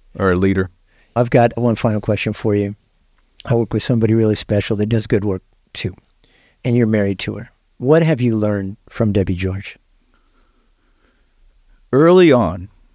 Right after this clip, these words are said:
Speaker 1: early on, much to my, sh-, I'm, I'm, I'm actually ashamed to say it, she would say something, and I don't know if this happens in every marriage, and I would just, "Hey, you don't know anything about business, or you don't know anything about this deal, or you don't know anything about that deal."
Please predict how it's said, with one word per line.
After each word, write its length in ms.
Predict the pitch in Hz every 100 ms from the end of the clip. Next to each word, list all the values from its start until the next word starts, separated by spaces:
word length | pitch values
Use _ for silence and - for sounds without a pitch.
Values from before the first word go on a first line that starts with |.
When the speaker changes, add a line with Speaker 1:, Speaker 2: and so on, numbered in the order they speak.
| _ _ _ -
Speaker 1:
early 340 | 123 139 139 113
on, 300 | 98 92 92
much 460 | 95 120 - -
to 140 | - 113
my, 500 | 104 101 101 95 95 _ _ _ _ _ _ _ _ _
sh-, 180 | - -
I'm, 240 | 113 95 -
I'm, 160 | 107 110
I'm 220 | 104 104
actually 420 | 117 123 - 101
ashamed 480 | 90 - 135 135 131
to 60 |
say 260 | 104 - 110
it, 200 | 90 -
she 160 | - 135
would 200 | 123 -
say 260 | - 123
something, 540 | 113 104 95 - 101 123 _ _ _ _ _
and 100 | 117 151
I 40 |
don't 120 | 160
know 100 | 113
if 80 | 92
this 180 | 110 -
happens 340 | 117 107 95
in 120 | 87 90
every 240 | 107 123
marriage, 460 | 127 135 139 131 - _ _ _ _
and 120 | 110 131
I 60 |
would 160 | 151 131
just, 240 | 113 -
"Hey, 120 | 147
you 140 | 180 180
don't 160 | 175 120
know 140 | 143
anything 240 | 127 123 110
about 240 | 107 95
business, 480 | 98 90 90 82 -
or 40 |
you 120 | 104 139
don't 160 | 151
know 100 | 131
anything 280 | 127 117 107
about 280 | 104 95 -
this 180 | 98 -
deal, 320 | 95 87 85
or 60 |
you 100 | 104
don't 140 | 143 139
know 80 | 123
anything 220 | 113 101
about 220 | 95 90
that 200 | 95 95
deal." 260 | 90 87